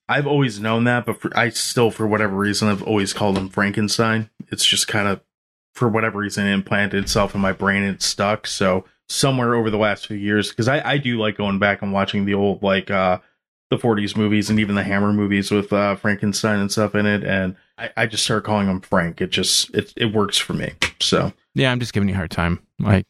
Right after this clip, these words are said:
Speaker 2: I understand. <laughs>
Speaker 1: That's fine. I, as I would expect. I,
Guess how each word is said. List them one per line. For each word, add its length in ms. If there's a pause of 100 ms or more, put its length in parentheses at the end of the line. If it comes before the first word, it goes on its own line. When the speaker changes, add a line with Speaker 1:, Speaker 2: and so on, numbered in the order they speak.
Speaker 2:
I 120
understand. 440 (800)
<laughs> 580
Speaker 1:
That's 160
fine. 260 (200)
I, 200
as 240
I 120
would 160
expect. 380
I, 180